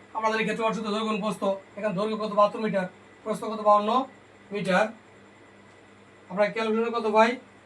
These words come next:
দেখি, সাঁইত্রিশশো চুয়াল্লিশ,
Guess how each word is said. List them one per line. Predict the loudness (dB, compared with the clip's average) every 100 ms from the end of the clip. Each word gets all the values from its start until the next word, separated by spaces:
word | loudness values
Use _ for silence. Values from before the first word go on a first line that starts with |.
| -20 -20 -20 -20 -20 -20 -20 -20 -20 -20 -20 -20 -20 -20 -18 -14
দেখি, | -2 0 0 -10 -20 -20 -20 -20 -20 -20 -20 -20 -20 -20 -20 -20 -20 -20 -20 -20 -20 -20 -20 -20 -20 -20 -20 -20 -20 -20 -20 -20 -20 -20 -20 -20 -20 -20 -20 -20 -20 -20 -20 -8
সাঁইত্রিশশো | 2 4 4 2 0 4
চুয়াল্লিশ, | 6 6 4